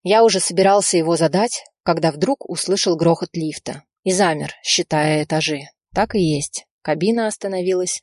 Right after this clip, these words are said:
на нашем этаже. Я поспешно убрал оружие. В следующее мгновение створки кабины разъехались. Я все еще надеялся, что смогу продолжить допрос.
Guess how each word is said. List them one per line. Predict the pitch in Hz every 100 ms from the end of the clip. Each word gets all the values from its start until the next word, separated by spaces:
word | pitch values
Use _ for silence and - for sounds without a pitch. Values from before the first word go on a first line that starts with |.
| _
на | 165
нашем | 156 151 - 170
этаже. | 160 160 151 143 160 _ _ _ _ -
Я | 208
поспешно | 202 - 185 - 165
убрал | 147 151 165
оружие. | 156 156 143 147 139 - _ _ _
В | -
следующее | 185 190 196 196
мгновение | 175 165 160 180 240 202 139 - _ _ -
створки | - 175 185 185
кабины | - 165 208 208
разъехались. | 175 160 156 147 - 139 - - _ _ _
Я | 185
все | - 262
еще | 262 208
надеялся, | 190 180 226 254 208 185
что | - 165
смогу | 196 202 226
продолжить | - 160 165 156 165 156
допрос. | 160 175 151 147